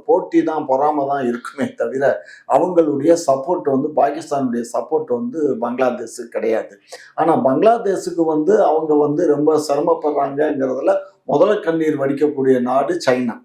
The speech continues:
நம்ம சுத்தி இருக்கக்கூடிய நாடுகள்ல சைனா அவங்களுக்காக ஒரு பெரிய நாடு முதல கண்ணீர் வடிக்குது.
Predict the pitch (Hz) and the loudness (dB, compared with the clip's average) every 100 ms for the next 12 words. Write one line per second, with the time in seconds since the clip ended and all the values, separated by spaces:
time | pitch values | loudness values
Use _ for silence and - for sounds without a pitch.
0 | _ _ _ - _ 131 143 151 135 - | _ _ _ -20 _ -2 2 4 2 0
1 | 170 196 185 160 160 156 151 143 135 131 | -2 2 4 4 2 0 2 2 4 4
2 | 151 147 147 156 208 151 147 160 170 147 | 4 4 4 2 2 2 2 2 0 2
3 | 143 135 127 135 131 165 147 - 131 131 | 0 -2 0 0 2 2 2 0 -2 -2
4 | 135 147 135 123 143 139 123 135 - 113 | 2 2 2 0 -2 -2 0 0 -2 -4
5 | 120 117 113 113 110 107 | -6 -6 -6 -6 -8 -10